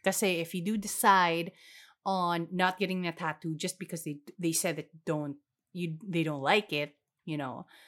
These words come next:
um, it just means that you value your, you know, your relationship with them.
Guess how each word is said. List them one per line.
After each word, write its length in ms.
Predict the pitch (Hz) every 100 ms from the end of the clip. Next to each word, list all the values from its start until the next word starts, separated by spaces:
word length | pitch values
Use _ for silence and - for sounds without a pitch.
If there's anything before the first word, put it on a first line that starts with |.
| - - - _ -
um, 320 | - 185 185 170
it 120 | 175
just 220 | 220 -
means 220 | 220 202
that 180 | 208 -
you 240 | 190 190
value 600 | 170 170 160 170 170 175 175
your, 1120 | 165 156 156 156 156 156 151 151 147 143 139
you 140 | 165 160
know, 100 | 147
your 200 | 151 160
relationship 520 | 151 147 156 156 -
with 140 | 139
them. 420 | 196 214 107 -